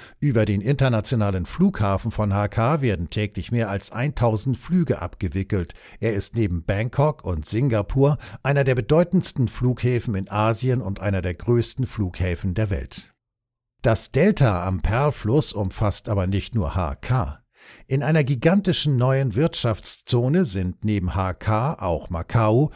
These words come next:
Shenzhen und Guangdong integriert. Die Gegend wird gemeinhin die Greater Bay Area genannt. Hier leben siebzig Millionen Menschen. Die Region hat zusammen mit H K eine enorme Wirtschaftskraft.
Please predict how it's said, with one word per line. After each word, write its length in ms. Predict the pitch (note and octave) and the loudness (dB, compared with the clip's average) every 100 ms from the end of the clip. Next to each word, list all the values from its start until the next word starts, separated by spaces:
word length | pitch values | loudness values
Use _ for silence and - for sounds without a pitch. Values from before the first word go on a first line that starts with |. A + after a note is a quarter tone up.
| - | -8
Shenzhen 680 | - A2 F2+ - A#2 A2+ C3 - - - | -4 -2 -2 -2 0 2 0 -4 -14 0
und 240 | D3 D3+ | 2 2
Guangdong 680 | C#3+ D3 C#3+ A2 F#3 D3+ D#2+ | 2 2 2 4 6 4 0
integriert. 880 | F2+ F#2+ A#2 - C3+ D#2 C2 - - _ _ _ _ _ _ - | -4 -2 -4 -2 -2 -2 -4 -12 -16 _ _ _ _ _ _ -2
Die 100 | D#3 | 0
Gegend 340 | D3 D#3+ E3 | 2 2 2
wird 160 | B2+ D3 | 0 0
gemeinhin 520 | C#3 C3+ C3+ B2+ C3 | 0 2 4 4 4
die 200 | A2+ A2 | 2 -2
Greater 400 | - A#2+ C3+ A#2+ | 2 2 2 0
Bay 480 | F2 D#2 - C3+ G2 | 0 0 2 2 0
Area 420 | G#2+ G#2 G2+ G2+ | 2 2 4 2
genannt. 640 | G2+ C3+ A#2+ C2+ - - - _ _ - - | 2 2 0 -2 -8 -14 -16 _ _ -20 -20
Hier 240 | - D3+ G3+ | -2 4 6
leben 320 | E3 C#3+ G2+ | 6 4 2
siebzig 580 | F2+ F3 - - D#3+ - | 2 0 0 -4 -2 0
Millionen 480 | C3+ C3 C3+ A#2+ | 2 4 2 2
Menschen. 480 | A2+ D3+ E3+ - E2 | 2 2 0 0 -4
Die 140 | C#2+ D#2+ | -4 -4
Region 580 | F2+ - A2 C3+ C#3+ | -6 -2 2 4 4
hat 180 | F#2+ F#2 | 2 0
zusammen 480 | - F#2+ G2+ G#2+ B2+ | -6 -4 -2 0 0
mit 180 | G2+ - | -2 -2
H 140 | F#2+ | -4
K 260 | - B2 B2+ | 0 0 0
eine 240 | G#2+ F#2+ | 0 -2
enorme 580 | F2+ G2 A2+ C3 E2 D#2+ | 0 0 2 2 0 -2
Wirtschaftskraft. 920 | C#3 - D#2+ - - - D2+ - - | -2 -2 -6 -6 -6 -4 -6 -8 -18